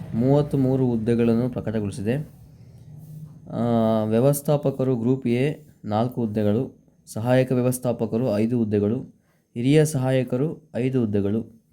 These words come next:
ಕಿರಿಯ ಸಹಾಯಕರು ಹದಿಮೂರು ಹುದ್ದೆಗಳು,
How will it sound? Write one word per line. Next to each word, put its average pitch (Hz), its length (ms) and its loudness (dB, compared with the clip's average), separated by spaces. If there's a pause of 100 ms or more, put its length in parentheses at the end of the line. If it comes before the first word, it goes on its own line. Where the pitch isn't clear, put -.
ಕಿರಿಯ 131 240 2
ಸಹಾಯಕರು 120 540 -2 (540)
ಹದಿಮೂರು 147 360 2
ಹುದ್ದೆಗಳು, 101 600 -2